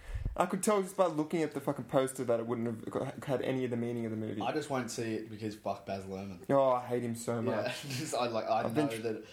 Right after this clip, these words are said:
Speaker 2: I'd sit there and just go,
Speaker 1: I'm trying to
Speaker 2: Oh,
Speaker 1: hashtag activist at the moment. <laughs> The fucking <laughs> I'm trying to hashtag activism, um, fuck Baz Luhrmann. Is that how you say his name? Luhrmann?
Speaker 2: Luhrmann.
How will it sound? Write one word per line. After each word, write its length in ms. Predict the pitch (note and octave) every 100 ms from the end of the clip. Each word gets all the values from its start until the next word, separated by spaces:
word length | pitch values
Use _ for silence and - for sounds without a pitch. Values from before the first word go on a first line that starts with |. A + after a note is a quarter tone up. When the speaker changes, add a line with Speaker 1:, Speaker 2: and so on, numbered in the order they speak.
| -
Speaker 2:
I'd 220 | A#2 A2+ A#2
sit 100 | A2+
there 100 | G#2+
and 80 | G#2
just 100 | G#2+
go, 100 | G2+
Speaker 1:
I'm 120 | D3
trying 240 | F#3 F3
to 80 | D#3
Speaker 2:
Oh, 20 |
Speaker 1:
hashtag 480 | D3+ D3+ - D3+ C#3
activist 460 | A#2 C3+ C#3+ C3 B2+
at 60 | B2+
the 60 |
moment. 380 | C3 B2 B2+ A#2+
<laughs> 0 |
The 40 | D3+
fucking 600 | A3+ - F#3+ D#3+ E3 G3+
<laughs> 40 | D4+ D#4 E4+ F#4 - - F#3+ - - - A#3+ A3+
I'm 120 | E3
trying 180 | G3 F3
to 60 |
hashtag 420 | E3+ E3 C3+ D#3+ D3+
activism, 640 | C#3+ - D#3 D3 D3+ C#3
um, 320 | C3 C#3 A#2+ G2 - -
fuck 260 | - C#3 -
Baz 220 | C3+ B2
Luhrmann. 400 | B2+ B2+ B2+ G2 - - -
Is 80 |
that 60 | E3+
how 60 | G#3+
you 60 |
say 120 | G3
his 120 | F3 C3+
name? 340 | C3 D#3 C4+ C#3
Luhrmann? 380 | C3+ D3 G3+ -
Speaker 2:
Luhrmann. 380 | C3 B2+ A2 G2